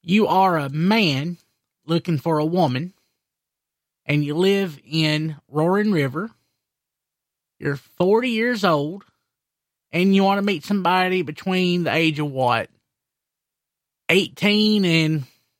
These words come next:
thirty-two? Does that sound right?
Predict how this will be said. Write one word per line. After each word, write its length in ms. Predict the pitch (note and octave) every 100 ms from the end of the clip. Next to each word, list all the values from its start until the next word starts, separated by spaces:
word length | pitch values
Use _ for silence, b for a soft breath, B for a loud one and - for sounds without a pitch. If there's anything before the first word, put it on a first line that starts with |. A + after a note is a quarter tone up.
| _ _ _ _ _ _ _ _ _
thirty-two? 600 | F#3+ F#3 F3+ - D3+ A#3
Does 40 | G#3+ _ _ _ _
that 120 | F3+
sound 200 | - A3
right? 300 | G#3 A3 A3